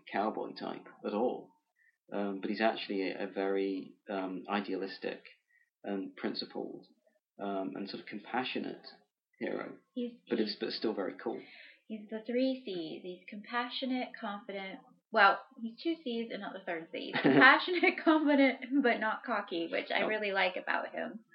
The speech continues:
Speaker 1: Yeah. Yeah, absolutely. I, I love him, and it, it, he's, and for a small role, the fact that it's Oscar Isaac and he has such a, such great charisma and all of that, it
Speaker 2: Yeah.
Speaker 1: makes him memorable anyway. I love his relationship with Finn,
Speaker 2: Yes.
Speaker 1: which, you know, I believe, hope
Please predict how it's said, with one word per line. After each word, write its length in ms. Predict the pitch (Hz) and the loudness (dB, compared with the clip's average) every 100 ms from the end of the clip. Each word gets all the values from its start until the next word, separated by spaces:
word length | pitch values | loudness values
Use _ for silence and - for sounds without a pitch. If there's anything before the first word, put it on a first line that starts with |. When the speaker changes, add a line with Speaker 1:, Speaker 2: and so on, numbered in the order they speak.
| - | -6
Speaker 1:
Yeah. 140 | 107 - - - _ _ _ _ - | -4 -4 -10 -20 _ _ _ _ 0
Yeah, 180 | 107 - - _ _ | 0 0 -10 _ _
absolutely. 380 | 107 - 113 113 | -6 -4 -2 2
I, 100 | 120 | 2
I 160 | 123 - | 4 4
love 240 | 107 - | 2 0
him, 240 | - - - | -4 -6 -8
and 120 | 110 | -6
it, 80 | 107 | -6
it, 160 | 110 - | -6 -6
he's, 200 | 113 - - - - - | -8 -10 -14 -18 -18 -6
and 100 | 123 123 | -6 0
for 80 | |
a 40 | 120 | -2
small 320 | - 139 127 | 4 6 6
role, 280 | 113 107 - | 6 4 2
the 80 | 107 | -4
fact 180 | 110 107 | -2 0
that 80 | - | -2
it's 100 | - | -4
Oscar 300 | 98 95 92 | -4 -2 -2
Isaac 260 | 92 92 - | -2 -6 -12
and 80 | - | -10
he 60 | |
has 180 | - - | -10 -12
such 100 | - - | -14 -16
a, 20 | - _ _ _ | -20 _ _ _
such 240 | - - - | -14 -12 -8
great 160 | - - - | -10 -8 -4
charisma 400 | 95 98 98 92 | -4 -2 -4 -4
and 100 | 92 | -6
all 140 | 95 | -8
of 60 | 92 | -2
that, 180 | 101 - | 0 0
it 80 | 95 | 0
Speaker 2:
Yeah. 100 | 104 | 0
Speaker 1:
makes 220 | - - | -2 -4
him 80 | 98 | -4
memorable 400 | 92 90 90 92 | -4 -6 -6 -4
anyway. 480 | 104 107 98 101 95 - - - | -2 0 0 -2 -4 -12 -16 -6
I 60 | 110 | -2
love 160 | 107 | -2
his 120 | 98 | -4
relationship 580 | 98 98 98 98 - - - | -2 0 0 -4 -4 -4 -6
with 140 | - - | -10 0
Finn, 340 | - 127 127 127 - _ | 4 6 6 2 -8 _
Speaker 2:
Yes. 120 | 185 - - | -18 -18 -10
Speaker 1:
which, 500 | - 104 - - - - | -2 -2 -2 -4 -4 -2
you 120 | 110 | 0
know, 320 | 101 98 95 - | 2 0 -2 -2
I 320 | 107 104 104 104 | 0 2 0 0
believe, 440 | 107 113 120 127 - | 2 4 4 2 0
hope 260 | 127 127 | 2 4